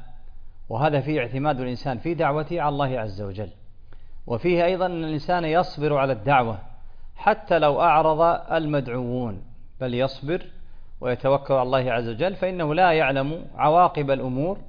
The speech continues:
فلعل الله عز وجل أن يهديهم. وكون الله عز وجل قد أمر بالدعوة ولم يعلقها تبارك وتعالى بالنتائج، فالواجب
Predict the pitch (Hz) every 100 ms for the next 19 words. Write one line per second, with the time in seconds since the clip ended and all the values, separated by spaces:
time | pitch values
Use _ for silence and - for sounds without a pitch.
0 | - - - - - 180 165 170 151 147
1 | 156 143 131 131 135 127 143 123 113 110
2 | 127 110 98 - - - - - 123 117
3 | 175 175 165 165 156 135 131 131 131 139
4 | 123 123 123 175 160 143 123 113 117 117
5 | 117 - - - - - 127 165 175 160
6 | 165 160 143 135 131 135 147 143 131 131
7 | 135 117 175 180 156 160 156 170 - -
8 | - 156 143 160 170